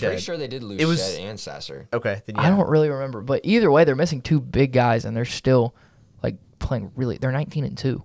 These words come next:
Speaker 1: Right, and the American is, like, a pretty good basketball conference, like, all things considered.
Speaker 3: It's
Speaker 1: Like,
Speaker 3: all right.
Speaker 1: it's okay. Like, it's
Speaker 3: It's not bad.
Speaker 1: Their mid-major's better, but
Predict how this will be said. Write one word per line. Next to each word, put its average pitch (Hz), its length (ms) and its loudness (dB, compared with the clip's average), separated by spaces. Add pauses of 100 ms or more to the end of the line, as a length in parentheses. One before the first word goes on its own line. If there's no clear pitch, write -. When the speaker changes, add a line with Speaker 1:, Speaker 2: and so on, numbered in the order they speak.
Speaker 1:
Right, 123 180 -4
and 120 120 -8
the 135 60 -2
American 240 360 -4
is, 113 140 -8 (220)
like, 104 180 -4 (220)
a 101 80 -8 (680)
pretty 214 240 -8
good 233 200 -4
basketball 131 400 -8
conference, - 400 -20
like, 104 180 -14
all 131 140 0
things 127 280 -8
considered. 104 460 -8
Speaker 3:
It's - 140 -4
Speaker 1:
Like, 123 100 -2
Speaker 3:
all 85 60 -2
right. - 160 -6 (380)
Speaker 1:
it's 135 160 -6
okay. 135 340 -6 (480)
Like, 113 160 -10
it's 127 260 -8
Speaker 3:
It's 165 100 -10
not 156 160 -2
bad. 120 340 0
Speaker 1:
Their 139 160 -2
mid-major's 107 500 -6
better, 104 400 -6 (120)
but 110 380 -6